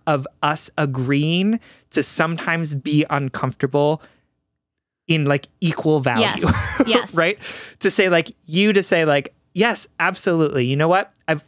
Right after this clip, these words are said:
Speaker 1: I wanna be more go with the flow. I wanna be more spontaneous. I agree with you, anxious introvert.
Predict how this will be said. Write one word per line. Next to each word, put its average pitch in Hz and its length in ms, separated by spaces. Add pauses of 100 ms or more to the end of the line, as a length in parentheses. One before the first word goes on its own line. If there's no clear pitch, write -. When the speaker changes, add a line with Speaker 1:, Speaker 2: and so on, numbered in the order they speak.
Speaker 1:
I 151 100
wanna 135 420
be 175 100
more 170 240 (100)
go 165 120
with 165 80
the 175 80
flow. 170 340
I 139 80
wanna 123 300
be 147 120
more 151 200
spontaneous. 165 680 (240)
I 156 80
agree 190 200
with 208 180
you, 120 220 (260)
anxious 147 300
introvert. 143 460